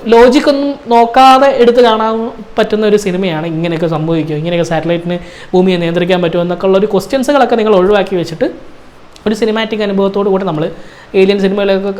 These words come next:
ഏലിയൻ സിനിമകളൊക്കെ കാണുന്ന അതേ ഒരു ലാഘവത്തോടു കൂടെ താല്പര്യമുള്ളവർക്ക് കണ്ടു നോക്കാവുന്ന ഒരു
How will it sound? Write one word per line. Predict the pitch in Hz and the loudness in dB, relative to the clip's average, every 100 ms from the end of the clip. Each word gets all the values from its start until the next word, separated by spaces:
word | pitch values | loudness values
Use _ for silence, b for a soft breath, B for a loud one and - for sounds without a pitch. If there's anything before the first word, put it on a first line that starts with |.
| - | -4
ഏലിയൻ | 185 180 202 202 | 0 0 0 -4
സിനിമകളൊക്കെ | 202 202 202 196 | -4 -2 -2 -4
കാണുന്ന | 208 208 208 220 | -4 -6 -6 -6
അതേ | 220 | -4
ഒരു | 240 233 | -4 -2
ലാഘവത്തോടു | 220 226 226 240 240 | 0 -2 0 -2 -2
കൂടെ | 240 370 165 165 | -4 -6 -4 -4
താല്പര്യമുള്ളവർക്ക് | 165 185 165 160 156 180 | -2 -2 -2 -2 -4 -4
കണ്ടു | 151 151 | -4 -4
നോക്കാവുന്ന | 160 147 160 160 160 160 - | -6 -6 -6 -4 -4 -6 -8
ഒരു | - 156 | -8 -8